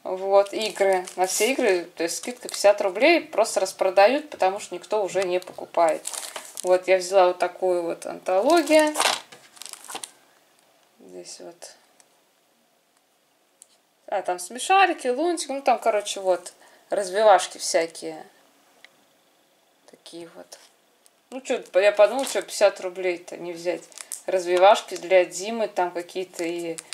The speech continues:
тренировка внимания, тренировка памяти. Там учим английские слова, но это ему еще рано.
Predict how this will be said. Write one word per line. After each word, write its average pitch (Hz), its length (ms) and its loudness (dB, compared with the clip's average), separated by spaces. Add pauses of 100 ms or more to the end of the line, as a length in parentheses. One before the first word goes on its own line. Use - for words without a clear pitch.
(360)
тренировка 196 720 2
внимания, 190 760 4
тренировка 190 680 2
памяти. 220 880 2 (640)
Там 180 220 -4
учим 196 260 -4
английские 190 500 -2
слова, 226 280 8
но 233 100 4
это 190 160 -2
ему 185 120 0
еще 190 300 2
рано. 175 420 2